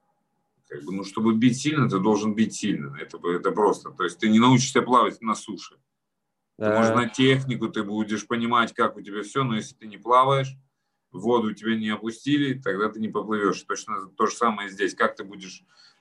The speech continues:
Speaker 1: бить, если не это? И в жизни, если ты ничего делать не будешь, а будешь лежать и только разговаривать и говорить о том, что, ну, что я бы, да,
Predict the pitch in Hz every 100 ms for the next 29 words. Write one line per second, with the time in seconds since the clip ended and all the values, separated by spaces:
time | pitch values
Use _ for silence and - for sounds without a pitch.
0 | - 127 131 92 87 - 90 85 78 -
1 | - 117 127 113 113 123 110 95 92 95
2 | - 101 107 107 - 113 104 110 104 101
3 | 107 110 110 101 101 95 107 98 104 98
4 | - 98 - 92 87 98 98 98 90 87
5 | 82 _ _ _ _ _ _ - 85 92
6 | 98 98 90 85 92 90 - - 87 85
7 | 95 80 76 - - 98 82 98 107 90
8 | 85 - 92